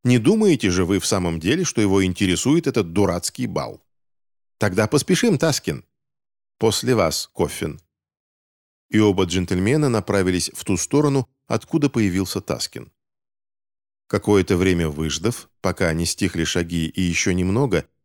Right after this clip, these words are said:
дети осторожно слезли с дерева.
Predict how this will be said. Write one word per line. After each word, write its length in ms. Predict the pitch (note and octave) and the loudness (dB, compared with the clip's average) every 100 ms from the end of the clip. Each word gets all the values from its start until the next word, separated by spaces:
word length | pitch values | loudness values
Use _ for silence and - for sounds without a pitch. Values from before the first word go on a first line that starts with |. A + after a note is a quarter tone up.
| _ | _
дети 280 | - F3 E3+ | 0 0 2
осторожно 760 | D#3+ G#2+ - A2+ C#3 B2+ A#2+ A#2+ | 0 0 -2 0 2 2 0 -2
слезли 500 | - G#2+ G2+ F2+ F2 | -2 -2 0 0 0
с 100 | D#2+ | -4
дерева. 420 | D2+ C#2+ B1 - | -4 -8 -8 -16